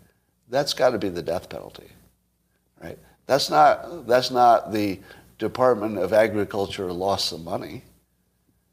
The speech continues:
That's not, uh, the head of, you know, hud, um, you know, expensed some things he shouldn't have expensed.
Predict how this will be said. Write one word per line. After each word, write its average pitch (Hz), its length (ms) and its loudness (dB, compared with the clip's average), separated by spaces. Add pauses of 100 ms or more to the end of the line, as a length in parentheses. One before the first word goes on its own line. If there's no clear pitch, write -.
(240)
That's 123 240 2
not, 127 500 4 (380)
uh, 98 420 0
the 101 400 -2 (160)
head 135 240 4
of, 104 380 2 (640)
you 95 160 -6
know, 90 340 -6 (180)
hud, 120 560 4 (760)
um, 92 680 -4 (500)
you 101 140 -8
know, 90 100 -4
expensed 110 600 0
some 95 160 -4
things 107 440 -4
he 92 140 -8
shouldn't 107 280 -4
have 87 140 -8
expensed. 110 640 -4